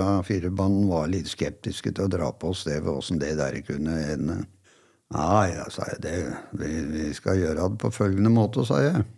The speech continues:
Vi hadde sånne halvannen, to meter høye sånne vegger, sånne som du kunne stikke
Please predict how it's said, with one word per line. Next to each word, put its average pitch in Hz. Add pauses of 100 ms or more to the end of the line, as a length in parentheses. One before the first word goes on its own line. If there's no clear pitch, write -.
(420)
Vi 95
hadde 95
sånne 98 (580)
halvannen, 98 (340)
to 170
meter 104
høye 98
sånne 98 (360)
vegger, 98
sånne 101 (500)
som 95
du 104
kunne 101
stikke -